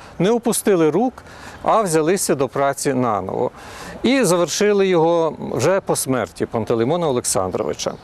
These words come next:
У тисяча дев'ятсот третьому році вперше вийшла друком уся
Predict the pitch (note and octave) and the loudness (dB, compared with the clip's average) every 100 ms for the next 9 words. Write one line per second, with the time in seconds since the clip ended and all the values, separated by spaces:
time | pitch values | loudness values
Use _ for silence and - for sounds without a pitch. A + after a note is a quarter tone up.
0 | - B3 - A#3 - F3 E3+ C#3 D3+ C#3+ | 0 0 2 0 0 0 0 2 0 2
1 | F3 D3+ - D3 B2+ C3+ C3+ F3+ A#3 - | 0 0 0 -2 0 0 2 2 0 0
2 | E3 C#3 - F#3 C3+ - B2+ A2+ B2+ C#3+ | -2 -2 0 0 0 0 0 0 0 0
3 | - B2+ A2+ E3+ A3+ G#3+ G3 E3+ C3+ - | 0 -2 0 0 0 -2 0 0 0 2
4 | D#3+ G3 | 2 0